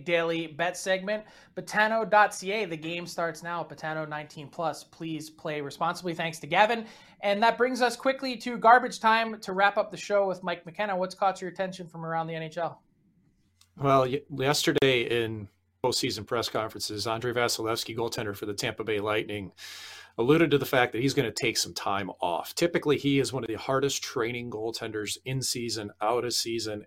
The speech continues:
Speaker 2: And he said, you know, "First thirty, thirty-five games this year, I felt normal, as usual." And after that, it didn't feel like his body was on the same page. So he admitted that he didn't pay attention to his body, uh, and the recovery that was,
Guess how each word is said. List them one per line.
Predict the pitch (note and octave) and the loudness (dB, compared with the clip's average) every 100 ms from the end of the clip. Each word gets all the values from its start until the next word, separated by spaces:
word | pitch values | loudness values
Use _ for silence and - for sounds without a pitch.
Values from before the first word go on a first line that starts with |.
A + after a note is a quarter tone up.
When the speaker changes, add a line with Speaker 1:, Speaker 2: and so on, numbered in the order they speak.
| - | -8
Speaker 2:
And | G#2+ G#2 G2 | -6 -4 -4
he | - - D3 | -6 -2 0
said, | - B2 D#3+ A#2 - - - - - _ - | 2 4 4 4 -2 -20 -20 -18 -20 _ -14
you | |
know, | G#2 G#2 | -10 -2
"First | - D3 - | 2 2 4
thirty, | D#3 D3+ | 4 4
thirty-five | C#3+ D3 C#3 C#3+ - | 4 2 4 2 0
games | B2+ B2+ | -2 -4
this | A#2+ - | -4 -2
year, | B2+ | 0
I | A#2+ | -2
felt | A2+ C3 A#2+ - _ - C#3+ C#3 | 0 0 0 -2 _ -20 -16 -8
normal, | B2 A2+ G2 F#2 - | -4 -4 -4 -10 -2
as | B2 A2 | -2 0
usual." | A2+ A2+ A2+ G#2 F2+ _ - _ _ _ | -2 -2 -2 -4 -4 _ -20 _ _ _
And | - B2 | -2 0
after | B2 C#3 C#3 A2+ | 4 4 4 2
that, | B2+ A#2 | 4 2
it | A#2 | 0
didn't | A#2+ A#2 | -2 -4
feel | - A#2+ | -6 -4
like | A2 | -4
his | G#2 | -6
body | G2 G#2 F#2+ | -4 -2 -2
was | F#2+ F#2+ | -4 -6
on | F2+ | -6
the | F#2 | -6
same | - F#2 | -6 -6
page. | F#2 F#2+ F2 - | -8 -6 -4 -2
So | G#2+ F2+ | 0 -2
he | - C#3+ C#3 C#3 - - - - - | -2 0 2 2 -2 -16 -20 -20 -2
admitted | B2 A#2+ C#3 F3+ F3+ | 0 4 8 8 8
that | C#3 | 4
he | A2+ | 2
didn't | G2+ D#3 F3+ D#3 | -2 -2 -2 -2
pay | C#3+ | 0
attention | C#3 - B2 C3+ C3+ | 0 0 -6 -4 -6
to | C3+ | -4
his | B2 A2 | -6 -6
body, | G#2+ G#2 A#2+ A#2 A2+ _ _ | -4 -2 -2 -4 -6 _ _
uh, | - | -8
and | G#2 | -6
the | G#2 | -6
recovery | G#2 - B2 C3 A#2+ | -6 -2 0 0 0
that | A#2+ | -2
was, | A2+ A2+ | -4 -10